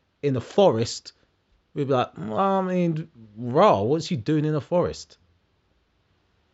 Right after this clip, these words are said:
But it's just like, that, it's that balance of what I was saying earlier, of knowing that the world isn't great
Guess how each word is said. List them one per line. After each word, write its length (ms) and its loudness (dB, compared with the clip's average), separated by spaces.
But 120 0
it's 100 0
just 200 -4
like, 220 -2
that, 180 -14
it's 180 0
that 300 -2
balance 380 4
of 100 -4
what 80 0
I 40 2
was 80 -6
saying 280 0
earlier, 400 2
of 120 -6
knowing 600 0
that 160 -6
the 80 -4
world 480 2
isn't 400 -4
great 400 -4